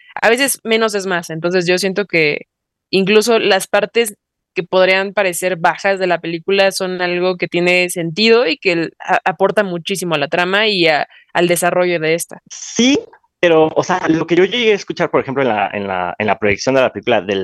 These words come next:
Speaker 2: la primera proyección aquí en México, fue que la mayoría de las personas sí estaban como que un poquito inconformes porque, pues, no se nos dio tanta historia al principio, ¿sabes? O sea, fue
Speaker 1: Ujú.
Speaker 2: así como de, "Ok, está enfermo", y pues ya, y llega al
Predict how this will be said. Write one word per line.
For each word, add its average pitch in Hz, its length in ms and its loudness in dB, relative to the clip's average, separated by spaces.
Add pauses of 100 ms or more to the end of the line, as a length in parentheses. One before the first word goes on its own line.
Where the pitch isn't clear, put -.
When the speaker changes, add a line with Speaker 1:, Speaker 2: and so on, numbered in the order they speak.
(160)
Speaker 2:
la 92 80 -6
primera 107 300 0
proyección 101 340 0
aquí 104 200 -4
en 110 60 0
México, 113 440 -2 (360)
fue 151 280 2
que 170 160 2 (100)
la 131 140 2
mayoría 131 260 2
de 151 60 4
las 131 160 -2
personas 120 460 -4
sí - 160 -4
estaban 127 340 0
como 107 260 -4
que 113 140 -8
un 196 340 2
poquito 214 600 0
inconformes 156 800 -4
porque, 107 540 0
pues, 107 160 -2
no 131 240 2
se - 200 -6
nos 117 120 2
dio 120 140 -2 (120)
tanta 131 300 0
historia 117 360 2
al 110 80 -2
principio, 101 380 -6
¿sabes? 113 260 -2 (180)
O - 40 -4
sea, 202 120 2
fue - 100 2
Speaker 1:
Ujú. 180 60 0
Speaker 2:
así 160 100 -8
como 139 160 2
de, 110 160 0
"Ok, 110 160 -4 (220)
está - 180 -8
enfermo", 202 640 0 (240)
y 98 140 -14
pues 87 480 -2
ya, 104 200 2
y 107 180 -4
llega 107 320 0
al 107 200 0